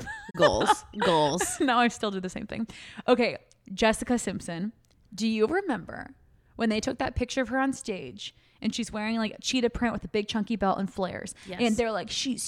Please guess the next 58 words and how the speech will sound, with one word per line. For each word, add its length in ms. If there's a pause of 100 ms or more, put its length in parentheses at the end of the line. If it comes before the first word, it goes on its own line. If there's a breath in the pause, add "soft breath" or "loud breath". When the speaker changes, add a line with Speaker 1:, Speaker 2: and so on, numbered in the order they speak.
Speaker 1:
huge. 380
Jessica 340
Simpson 460
really, 240
like, 340
lost 440
herself." 340 (420 soft breath)
And 140
now 180
I 80
see 100
the 120
picture 280
today 300
and 80
I'm 140
like, 320
she 180
was, 160
like, 80
a 60
size 360
four. 360 (500)
She 220
was 240 (200)
tiny. 840
Speaker 2:
She 40
Speaker 1:
Like, 120
Speaker 2:
talks 260
about 140
that 120
in 60
her 60
Speaker 1:
goals. 120 (200)
Speaker 2:
book. 140 (420)
Speaker 1:
Oh, 80
I 80
didn't 180
read 200
it. 300
Speaker 2:
Yeah, 160
she 140
talks 160
about 140
that 140
in 60
her 80
book. 380 (420 loud breath)
And 280
that's 180
literally 160
what 40
she 60
said. 160
She 80
was 100
like, 140 (400 loud breath)
"I 520